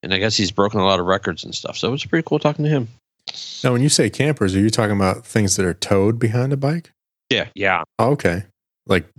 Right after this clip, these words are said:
Speaker 2: like real campers, not just
Speaker 3: Tr-, like, like trailer campers, yeah.
Speaker 1: Yeah, trailer
Speaker 2: Gotcha.
Speaker 1: camp-
Speaker 2: Gotcha.
Speaker 1: that pop out to, like, tents.
Speaker 3: You, you could almost, you could almost call 'em caravans, but not quite.
Speaker 2: Not quite. Okay.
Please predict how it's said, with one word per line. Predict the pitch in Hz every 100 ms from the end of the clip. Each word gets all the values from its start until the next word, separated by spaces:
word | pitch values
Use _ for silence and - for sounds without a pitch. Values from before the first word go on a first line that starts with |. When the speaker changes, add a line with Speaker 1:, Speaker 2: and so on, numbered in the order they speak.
| _ -
Speaker 2:
like | 80 73
real | 101 143
campers, | 123 85 85 - 90
not | 92 90
just | 85 90 - -
Speaker 3:
Tr-, | -
like, | 117 120 -
like | 117
trailer | - 117 110 87
campers, | 95 87 78 73
yeah. | 82 78 71
Speaker 1:
Yeah, | 120 101
trailer | 123
Speaker 2:
Gotcha. | 113 92
Speaker 1:
camp- | 87 - _ -
Speaker 2:
Gotcha. | 104
Speaker 1:
that | 110 -
pop | 123 117
out | 117 110 -
to, | 110
like, | 95 -
tents. | - 95 80 - - - _ _ _ _ _ _
Speaker 3:
You, | - 135
you | 147
could | 131
almost, | 143 147 143
you | 123
could | 117 127
almost | 143 131
call | - 123 107
'em | 98
caravans, | - 107 113 127 127 135
but | 113 90
not | 90 92 -
quite. | - 98 110 -
Speaker 2:
Not | 95 95
quite. | - 85 85
Okay. | 107 113 98